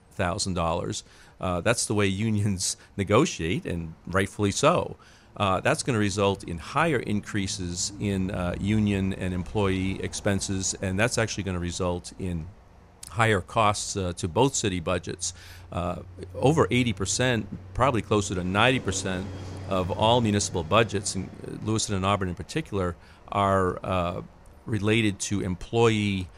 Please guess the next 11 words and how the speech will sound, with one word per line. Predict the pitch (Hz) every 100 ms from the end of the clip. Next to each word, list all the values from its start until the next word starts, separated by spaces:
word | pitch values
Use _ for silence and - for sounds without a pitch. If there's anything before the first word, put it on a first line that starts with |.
| - - -
uh, | 85 -
costs, | - 147 110 - - -
you | 98
know, | -
salaries, | - 104 98 98 95 92 90
benefits, | - 101 95 95 92 -
retirement, | 92 104 98 101 95 95
and | 101
all | 92 85
of | 104
that. | 113 95